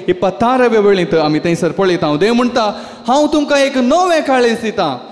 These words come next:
फातराचें काळीज आसलें काण्ण हांव तुमकां मासा रक्ताचें काळीज दितां, तुमचें तें गलीज जाल्लें मेळें काळीज काण्ण हांव तुमकां नवें काळीज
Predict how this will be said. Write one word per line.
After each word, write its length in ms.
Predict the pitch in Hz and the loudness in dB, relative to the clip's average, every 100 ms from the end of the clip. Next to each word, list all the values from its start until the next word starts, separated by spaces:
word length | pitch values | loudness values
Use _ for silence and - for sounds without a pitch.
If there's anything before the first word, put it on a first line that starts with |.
| - - - | -20 -10 -4
फातराचें 460 | 233 311 311 285 | -2 0 0 0
काळीज 320 | 254 247 240 | 0 0 2
आसलें 320 | 233 240 220 208 | 0 0 -2 -2
काण्ण 460 | 240 269 285 285 285 277 - - - | -2 0 0 0 0 -2 -10 -16 -6
हांव 160 | 190 196 | -2 0
तुमकां 380 | 196 180 175 165 | -2 -2 -4 0
मासा 400 | 240 285 262 226 | 2 2 2 0
रक्ताचें 440 | 208 - 180 170 | 0 -2 -2 -2
काळीज 380 | 170 160 151 - | 0 0 0 0
दितां, 380 | 143 139 120 117 - - - - - - | -2 -2 -4 -6 -14 -20 -20 -20 -20 -4
तुमचें 280 | 175 170 160 | -2 0 0
तें 260 | 147 135 127 - - - - 165 | 0 -2 -4 -8 -18 -18 -4 0
गलीज 380 | 262 226 190 | 0 0 -2
जाल्लें 300 | 185 156 143 | -2 -2 -2
मेळें 380 | 135 151 202 269 | -2 0 2 2
काळीज 380 | 233 180 147 - | 2 2 0 -2
काण्ण 300 | 160 143 135 127 - - 160 | -2 0 0 -2 -8 -10 -4
हांव 160 | 160 | -2
तुमकां 440 | 156 147 143 131 135 | 0 -2 -2 -4 -2
नवें 500 | 185 262 226 185 180 | 0 2 2 0 0
काळीज 420 | 180 160 143 | 0 2 2